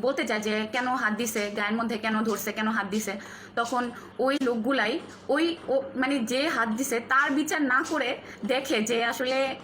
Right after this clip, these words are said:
আসলেই কোথায় হাত দিছে, কোথায় ধরছে, কোথায় টাচ করছে সেটা দেখে। তারা কিন্তু বিচার করতে আসে নাই, তারা দেখতে আসছে যে আসলে কোথায় হাত দিছে। এবং কি বাসের প্রতিটা মানুষ ওই মেয়েটার দিকে এমনভাবে তাকায়,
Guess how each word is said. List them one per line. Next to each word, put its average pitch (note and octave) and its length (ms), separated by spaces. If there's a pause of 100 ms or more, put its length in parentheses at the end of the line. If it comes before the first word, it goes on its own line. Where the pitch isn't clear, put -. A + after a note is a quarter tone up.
(140)
আসলেই E4+ 300
কোথায় F4+ 240
হাত B3 140
দিছে, G#3 240 (440)
কোথায় E4+ 220
ধরছে, C4+ 480
কোথায় C4+ 260
টাচ - 220
করছে D4+ 280
সেটা C#4+ 260
দেখে। G#3 220 (360)
তারা A#3+ 140
কিন্তু C#4+ 200
বিচার A#3 240
করতে C4+ 220
আসে G3+ 200
নাই, F3+ 140
তারা A3+ 160
দেখতে A3 280
আসছে B3+ 180
যে G#3+ 100
আসলে A3 200
কোথায় A#3 260
হাত F#3+ 160
দিছে। F#3+ 240 (640)
এবং B3 260
কি D#4 60
বাসের C4 520
প্রতিটা D#4 600
মানুষ A#3+ 500 (200)
ওই B3 120
মেয়েটার B3 240
দিকে B3 280
এমনভাবে C#4+ 480
তাকায়, C#4 400